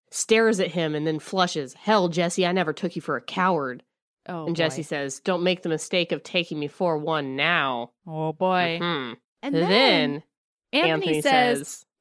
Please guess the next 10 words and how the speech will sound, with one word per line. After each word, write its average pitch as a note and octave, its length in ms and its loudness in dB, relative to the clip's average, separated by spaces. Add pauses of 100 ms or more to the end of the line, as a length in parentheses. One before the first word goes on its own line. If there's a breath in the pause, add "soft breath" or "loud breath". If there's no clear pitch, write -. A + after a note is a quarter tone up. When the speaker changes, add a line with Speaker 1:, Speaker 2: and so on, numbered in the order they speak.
Speaker 2:
"I B3 160 4
hope D4 300 0
she'll C#4 180 2
marry D4 320 2
me B3+ 140 -4
now A3+ 200 0
that A3 240 -4
there's A3 260 -2
a G3+ 60 -6
war." F#3+ 600 0